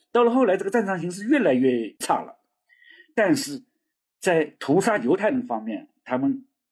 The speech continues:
干得越来越起劲了。也就是讲，他已经有这样的心态了，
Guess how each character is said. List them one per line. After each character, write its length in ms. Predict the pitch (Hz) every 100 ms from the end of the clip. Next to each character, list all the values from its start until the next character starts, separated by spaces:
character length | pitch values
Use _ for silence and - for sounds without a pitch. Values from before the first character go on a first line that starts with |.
| _
干 180 | - 120
得 60 | 120
越 140 | 180
来 100 | 92
越 80 | 87
起 200 | - -
劲 100 | - _
了。 60 | _ _ _ _ _ _ _
也 140 | 170
就 120 | 190 269
是 120 | 233
讲， 160 | 143
他 180 | 139 226
已 60 | 233
经 140 | 214
有 80 | 185
这 140 | -
样 100 | 226
的 60 | 147
心 180 | - 123
态 160 | 139
了， 80 | 101